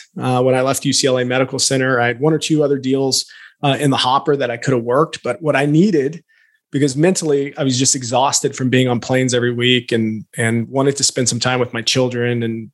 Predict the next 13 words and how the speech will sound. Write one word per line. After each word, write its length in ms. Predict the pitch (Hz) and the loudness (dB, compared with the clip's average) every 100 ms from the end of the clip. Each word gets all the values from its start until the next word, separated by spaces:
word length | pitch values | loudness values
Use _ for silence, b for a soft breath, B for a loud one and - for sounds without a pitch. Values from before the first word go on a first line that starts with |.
| _ | _
was 120 | 139 | -6
planning 300 | - 147 156 | -2 0 2
on 80 | 139 | 0
having 340 | 127 131 131 120 | -4 -4 -6 -2
a 40 | |
second 340 | - 127 139 | 0 0 -2
child 320 | - 127 127 127 | -2 2 2 0
and 60 | |
just 140 | 120 - | -2 -2
could 120 | 139 | 0
not 400 | 131 127 120 - | 2 0 -2 -6
think 360 | - - 143 135 | -16 -4 -2 0
about 420 | 127 127 120 117 | 0 0 0 -2